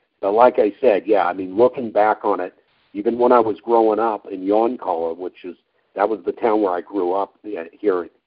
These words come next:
here in Oregon. It's just a tiny little town before, before my family moved to McMinnville in eighty-eight.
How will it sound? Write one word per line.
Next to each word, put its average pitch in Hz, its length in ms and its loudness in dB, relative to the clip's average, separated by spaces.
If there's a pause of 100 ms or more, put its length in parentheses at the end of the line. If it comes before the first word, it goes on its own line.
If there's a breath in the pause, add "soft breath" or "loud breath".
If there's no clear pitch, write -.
here 90 220 -4
in 85 60 -10
Oregon. 82 420 -6 (240)
It's 90 220 -12
just 98 240 -4
a 87 80 -16
tiny 101 320 -6
little 82 240 -10
town 82 260 -14
before, 92 300 -6 (300 soft breath)
before 120 280 2
my 113 160 6
family 117 380 4
moved 107 380 2 (240)
to 104 80 -8
McMinnville 98 720 0
in 87 80 -12
eighty-eight. 98 580 -2